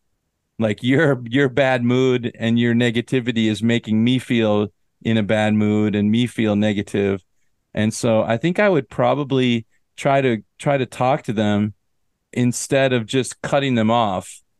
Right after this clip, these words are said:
just saying, like, you know, "I'm sick of it, so I just block their phone number and just, just ghost them." That's a really mean thing to do to someone, even someone who's negative and, and really,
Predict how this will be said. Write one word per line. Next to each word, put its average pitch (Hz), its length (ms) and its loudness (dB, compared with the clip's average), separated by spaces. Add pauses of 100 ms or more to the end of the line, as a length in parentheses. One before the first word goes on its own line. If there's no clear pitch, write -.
(220)
just 127 260 -2
saying, 120 320 2
like, 107 300 0
you 127 80 0
know, 117 180 2
"I'm 135 180 -2
sick - 320 -2
of 147 100 -2
it, 117 200 0
so 131 200 0
I 120 120 2
just 123 220 -6
block 123 320 0
their 120 120 0
phone 123 280 0
number 120 400 2
and 110 160 2
just, 110 260 -4 (220)
just - 300 -6
ghost 123 360 0
them." 104 260 0 (460)
That's 180 220 0
a 208 80 2
really 180 320 2
mean 143 340 2
thing 131 240 0
to 117 60 0
do 117 200 0
to 143 80 0
someone, 151 440 0
even 180 300 2
someone 156 400 2
who's 123 240 0
negative 127 680 2
and, 107 180 2 (120)
and 110 280 2
really, 110 520 0